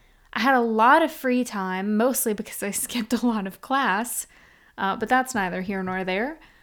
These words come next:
Uh, and I was able to do things that I wouldn't have had the time to do if I was working a full-time job. So, of course, I don't regret going to college, but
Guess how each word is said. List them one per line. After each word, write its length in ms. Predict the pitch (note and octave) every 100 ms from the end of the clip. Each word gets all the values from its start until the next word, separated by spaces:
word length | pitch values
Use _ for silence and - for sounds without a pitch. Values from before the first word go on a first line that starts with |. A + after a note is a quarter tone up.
| _ _
Uh, 380 | - G#3+ G#3 G3+ -
and 180 | C4
I 160 | C#4 E4
was 140 | E4
able 240 | D#4+ E4 E4
to 80 | C4
do 240 | A#3 C#4+
things 400 | D4 B3+ A#3 A3+
that 220 | A#3+ A#3
I 120 | A3
wouldn't 300 | A3+ B3+ C#4+
have 80 | C#4+
had 340 | A#3 A#3+ A3+ G#3+
the 80 |
time 420 | A3 - A#3+ B3 B3
to 120 | A#3
do 480 | F#3 A3 B3 F#3+ -
if 260 | G#3+ G#3+ G#3+
I 100 | G3
was 220 | G#3 -
working 480 | F#3+ F#3+ G3+ G3 G3+ -
a 80 |
full-time 520 | G3+ G#3+ G3 - G3 F#3+
job. 400 | G3+ F3 - -
So, 360 | - C4+ C4+
of 160 | - A#3+
course, 240 | E4+ E4+
I 80 | E4+
don't 160 | D#4 A#3+
regret 340 | A#3+ A#3 A3+
going 260 | A3+ A3 G3+
to 60 |
college, 800 | F#3+ - F#3 F#3 F#3 F#3+ - - - - _ _ _ _ -
but 480 | A#3+ B3+ B3+ -